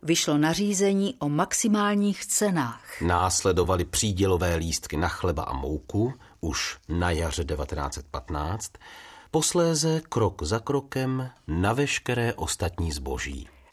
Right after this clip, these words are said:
Speaker 1: Kdo si chtěl u pekaře koupit rohlík,
Speaker 2: Válečný měl fakticky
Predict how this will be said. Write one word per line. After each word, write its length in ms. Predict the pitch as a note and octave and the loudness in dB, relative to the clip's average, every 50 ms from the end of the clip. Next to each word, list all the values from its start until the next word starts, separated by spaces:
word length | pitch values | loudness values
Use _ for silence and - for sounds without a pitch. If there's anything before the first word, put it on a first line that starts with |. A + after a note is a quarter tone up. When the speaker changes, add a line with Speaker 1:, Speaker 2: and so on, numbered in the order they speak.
| _ _ | _ _
Speaker 1:
Kdo 220 | - D3+ F#3+ G#3 A3 | -2 0 2 2 2
si 180 | - - C#4 | 2 2 0
chtěl 240 | B3+ - C4 A#3 G#3+ - | 2 2 4 2 4 2
u 80 | A3+ | 0
pekaře 440 | - - C4 B3+ - A#3 G#3 G#3+ G3+ | 0 0 2 2 2 2 2 2 2
koupit 420 | - - G3+ G3 - - D#3+ - D#3+ | 2 2 2 2 2 0 0 0 2
rohlík, 800 | D3 D3+ F3+ G#3+ B3+ B3 C#4 C4 A3+ F3 D3+ D3 - _ - - D#2 | 2 4 4 2 2 4 4 4 4 4 2 0 -6 _ -8 -4 0
Speaker 2:
Válečný 720 | F2+ F2 D#2+ E2 E2 E2 E2+ E2+ - - F2+ E2+ F2+ F2+ F2+ | 2 2 2 2 2 0 0 -2 -2 -2 0 0 2 2 2
měl 320 | F2 E2+ E2 D2+ D2 C#2 | 2 2 2 0 -2 -2
fakticky 840 | - - E2+ - - - - D#2+ - - - - - E2+ D2 C2+ | -2 -4 -4 -4 -4 -6 -8 -6 -4 -4 -4 -4 -4 -4 -4 -4